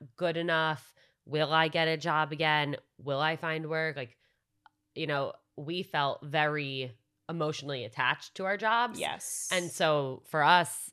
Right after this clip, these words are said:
Speaker 1: it was a question of, like, "Who are we without them?"
Speaker 2: No, yeah. Who are my
Speaker 1: And
Speaker 2: friends without
Speaker 1: yeah.
Speaker 2: this job?
Speaker 1: Yeah. So I think realizing there are a lot of different emotions that come with it, but just being there. And if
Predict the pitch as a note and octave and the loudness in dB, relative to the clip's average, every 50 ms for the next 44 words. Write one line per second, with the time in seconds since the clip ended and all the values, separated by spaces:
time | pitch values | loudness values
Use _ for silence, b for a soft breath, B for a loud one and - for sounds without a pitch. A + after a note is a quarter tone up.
0 | _ - - C#3 C#3+ C3 C#3 - - C#3 C3 A#2+ - - C#3+ C#3 C3 A#2 C3+ B2+ | _ -8 -6 -4 -4 -4 -6 -4 -2 -2 -2 -2 -4 -4 -4 -4 -2 -2 -2 -2
1 | A#2+ A#2 - - A2+ - - D3+ C3+ B2+ C3 C#3 D3+ D3+ C3 C#3 C#3 C#3+ C#3+ F3+ | -2 -4 -6 -12 -14 -8 -6 -4 -2 -2 -2 -2 -4 -4 -6 -4 0 2 2 2
2 | F3+ F#3 F#3+ F#3 F#3 C#3 C#3 B3+ D4 C#4+ A#3 G#3+ A3 G#3+ F3+ D3+ G3+ G#3 G#3 G3+ | 2 0 -4 -4 -4 -4 -2 0 0 2 2 2 2 2 0 0 -2 -6 -4 -2
3 | E3 D#3+ D3+ D3 B3 C#4 C4 A#3+ G#3+ G#3+ - G#3 C4+ E4+ E4+ - - D#3+ - D3+ | 0 2 4 4 4 4 4 2 0 -2 -2 -2 -2 -2 -2 -4 -6 -4 -2 0
4 | D#3+ G#3 B3 A#3 D#3+ G2+ - - - - - - - - - F#3 D#3+ F3 G#3 G3+ | 0 0 2 2 0 0 0 -2 -4 -4 -6 -6 -6 -8 -8 -8 -6 -4 -2 -2
5 | D3 - - - - - - - F3 E3 D#3 C#3+ D#3+ - F3 E3 D#3+ - - - | -2 -4 -6 -8 -12 -10 -4 -2 0 2 2 0 0 -2 -4 -6 -6 -8 -12 -12
6 | - E3 E3 D#3 D#3+ E3 E3 D#3+ D#3 D#3 D3+ D3 C#3+ C#3+ C3+ C3 C3+ C#3 C3+ C3+ | -6 -4 0 0 2 2 0 0 -2 -2 -2 -2 0 0 0 0 0 0 0 -2
7 | C3+ - C#3+ C#3 C3 B2+ A#2+ - D3 D3 C3 C3+ B2+ - C3 C3 C3 C3+ - F3+ | -6 -8 -6 -6 -4 -6 -6 -6 -8 -6 -6 -6 -6 -4 -6 -6 -6 -6 -4 -4
8 | F#3+ G#3 - b b b b b b _ - D#3 C#3+ C3+ - - - E3 D#3 D#3+ | -2 -2 -4 b b b b b b _ -2 0 0 0 -2 -2 -2 0 0 0
9 | D#3 - - - - - _ _ _ - - - D3+ D3 D3+ E3 E3+ E3+ D#3+ D#3 | 0 -2 -8 -14 -16 -20 _ _ _ -18 -12 -8 -4 -4 -2 -2 -2 -2 -2 -2
10 | D#3 D#3+ D#3+ D#3+ D#3+ D#3 - - _ - D3 C#3+ C#3+ C#3+ C#3 C#3 C#3 C#3 C#3 B2+ | 0 0 0 -2 -2 -6 -10 -12 _ -6 -4 -2 -2 -2 -4 -4 -6 -6 -8 -8
11 | - - _ _ _ _ _ _ _ _ _ - G3 G3 - - - - | -10 -16 _ _ _ _ _ _ _ _ _ -6 -6 -6 -8 -12 -20 -20